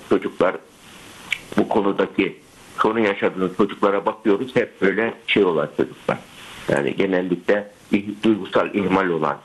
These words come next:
istismar ol-, uğramış. Yani ailede mutlu olmayan, mutsuz olan çocuklar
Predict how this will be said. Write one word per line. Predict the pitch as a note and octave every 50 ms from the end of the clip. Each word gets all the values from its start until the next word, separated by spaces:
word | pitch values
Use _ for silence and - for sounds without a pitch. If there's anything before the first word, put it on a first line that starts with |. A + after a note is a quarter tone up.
| - - - -
istismar | F2+ F2 - - A2 F#2 F2+
ol-, | E2 E2+ D#2 - - -
uğramış. | E2+ D#2+ D2 D2 D2+ - - - - - - - - - - - - -
Yani | D#2+ D2+ D2
ailede | - - F#2+ F#2+ F#2+ G2 F#2+ F#2+ G2
mutlu | F#2+ G2 F2+ E2+ - - F#2
olmayan, | F#2+ G2 F2+ F2 E2 D#2 D2+ D#2 - - - -
mutsuz | - - - G2 G#2
olan | G2 F2+ F2 D#2+ D2+ -
çocuklar | - E2+ - - - - G2 G#2 A#2+ B2